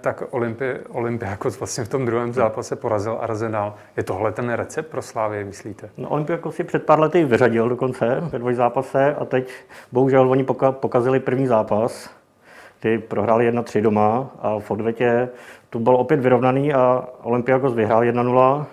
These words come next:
Speaker 2: ale na postup už to nestačilo, no.
Speaker 1: Eh, je tam nějaký fotbalista v Arsenálu, kterého byste vyzdvihl svými kvalitami?
Speaker 2: No, tam jich je hodně,
Speaker 1: Hmm.
Speaker 2: zvlášť v té ofenzivě. O-, Ob-, Aubameyang a Lacazette, to je opravdu, jsou světová ESA.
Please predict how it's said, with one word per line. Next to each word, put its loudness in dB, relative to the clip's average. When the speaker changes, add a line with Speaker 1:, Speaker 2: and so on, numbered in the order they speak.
Speaker 2:
ale -2
na -2
postup -6
už -6
to 0
nestačilo, -8
no. -12
Speaker 1:
Eh, -6
je -2
tam 0
nějaký -4
fotbalista 0
v -10
Arsenálu, -2
kterého -6
byste -4
vyzdvihl -4
svými -8
kvalitami? -6
Speaker 2:
No, -6
tam 0
jich -2
je 0
hodně, 0
Speaker 1:
Hmm. 2
Speaker 2:
zvlášť 4
v -14
té 4
ofenzivě. 0
O-, -6
Ob-, 0
Aubameyang 0
a 0
Lacazette, -2
to -4
je -2
opravdu, -4
jsou -8
světová 4
ESA. 2